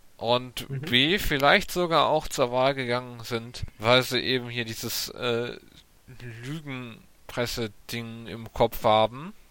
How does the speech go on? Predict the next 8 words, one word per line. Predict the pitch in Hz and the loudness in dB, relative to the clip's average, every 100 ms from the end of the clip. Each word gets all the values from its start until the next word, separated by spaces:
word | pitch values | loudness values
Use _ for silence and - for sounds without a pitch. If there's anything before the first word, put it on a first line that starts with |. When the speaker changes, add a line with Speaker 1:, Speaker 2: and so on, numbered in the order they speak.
| - - | -20 -4
Speaker 1:
Und, | 117 117 117 117 - - | 0 0 -2 -8 0 2
äh, | 123 117 113 113 117 - - - | 2 2 2 2 -2 -8 -20 -6
ja, | 139 143 139 127 117 117 - - - | 2 8 10 10 8 4 -10 -18 -16
mm, | 131 123 123 120 117 113 113 110 107 107 110 - - | -14 -12 -12 -12 -14 -14 -12 -12 -12 -14 -16 -20 -16
so | - 101 | -12 -10
wie | 104 | -8
Trump | - 95 87 | -4 -4 0
auch, | 104 170 - | 2 2 -2